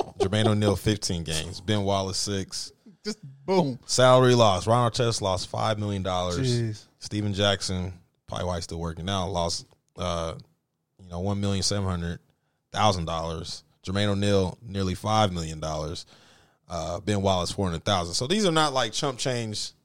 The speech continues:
Speaker 1: <laughs> salaries that are lost.
Speaker 2: And it's not even like, it's that you lost them, <laughs>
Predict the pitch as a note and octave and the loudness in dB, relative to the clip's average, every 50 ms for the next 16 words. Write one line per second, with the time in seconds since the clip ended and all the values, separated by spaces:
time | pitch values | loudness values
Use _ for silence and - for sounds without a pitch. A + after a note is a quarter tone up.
0 | _ _ _ _ _ F3 D#3 - - - - D#3+ D#3+ - - - - C#3 C#3 C#3+ | _ _ _ _ _ -2 0 4 4 4 6 4 2 4 2 2 2 4 4 6
1 | C#3 A#2+ A2+ G#2+ G2+ G#2+ G#2 F#2+ F#2 F#2+ A#2 B2+ A#2 F2+ F2 - - - - - | 6 4 4 4 4 4 4 4 4 6 8 8 8 8 4 -2 -6 -10 -16 -20
2 | _ _ _ _ _ _ _ _ _ _ - F#3 G3 F#3+ - - F#3+ F#3+ G3 G#3+ | _ _ _ _ _ _ _ _ _ _ 2 2 4 4 2 2 2 2 2 2
3 | G3+ G3+ F#3 F#3 F3 D#3+ D3 D3 - - _ _ _ _ _ _ _ _ _ _ | 2 0 0 2 2 2 2 0 -4 -12 _ _ _ _ _ _ _ _ _ _
4 | F3 F#3+ - G3+ - - F#3 D#3+ F#3 C4 - - - - D3 A#2+ A#2 A2+ - _ | 0 4 4 4 6 8 10 10 10 10 10 6 6 4 4 4 4 0 -6 _
5 | - - - D4 | 2 4 8 8